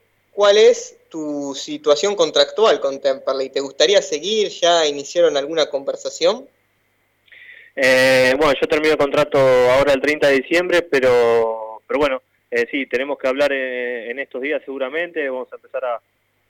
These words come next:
Speaker 2: a charlar con, con la dirigencia para, para, bueno, para ver, eh, si vamos, si podemos ir por el mismo camino. Las ganas están, obviamente, de mi lado y,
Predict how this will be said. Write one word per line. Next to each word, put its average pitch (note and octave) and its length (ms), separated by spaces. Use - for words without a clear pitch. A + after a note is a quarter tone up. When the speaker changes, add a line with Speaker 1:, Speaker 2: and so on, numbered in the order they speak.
Speaker 2:
a A2+ 120
charlar C3 360
con, A2 800
con B2 160
la A#2 60
dirigencia D3+ 560
para, G#2+ 560
para, B2 160
bueno, C3+ 360
para A2+ 200
ver, B2 180
eh, A2+ 280
si A#2+ 100
vamos, A#2+ 640
si B2 120
podemos C3 280
ir C#3 120
por C3+ 120
el C3+ 40
mismo C#3 180
camino. C#3 500
Las A2+ 160
ganas C3+ 300
están, D3 320
obviamente, B2+ 480
de A2+ 120
mi A#2 100
lado C#3+ 280
y, A2+ 160